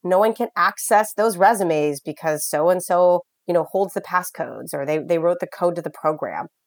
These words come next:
Those kinds of things that accompany grabbing the power early.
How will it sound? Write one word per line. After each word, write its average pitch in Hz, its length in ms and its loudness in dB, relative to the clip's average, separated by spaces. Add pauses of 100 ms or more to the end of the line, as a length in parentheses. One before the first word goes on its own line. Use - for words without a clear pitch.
(160)
Those 226 180 2
kinds 156 320 -2
of 147 120 -10
things 139 320 -6
that 180 180 -2
accompany 202 720 -2
grabbing 185 320 2
the 180 80 0
power 165 320 2
early. 196 420 -2